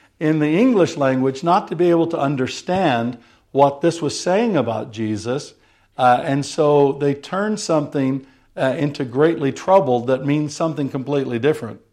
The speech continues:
Frankly, Jesus was extremely angry and unsettled by what was going on. That's what the text says here.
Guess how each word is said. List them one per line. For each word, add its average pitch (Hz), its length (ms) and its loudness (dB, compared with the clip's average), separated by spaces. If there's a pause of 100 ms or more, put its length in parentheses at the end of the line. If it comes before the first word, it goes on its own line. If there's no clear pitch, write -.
(800)
Frankly, 127 800 -2 (880)
Jesus 208 640 0
was 127 500 2
extremely 202 1300 -4 (140)
angry 123 840 0 (460)
and 135 120 0
unsettled 131 880 -2 (800)
by 127 120 4
what 131 220 0
was 113 140 -6
going 120 260 -4
on. 110 320 -6 (1080)
That's 165 300 2
what 196 160 0
the 175 80 -2
text - 360 -4
says 170 280 2
here. 101 280 -8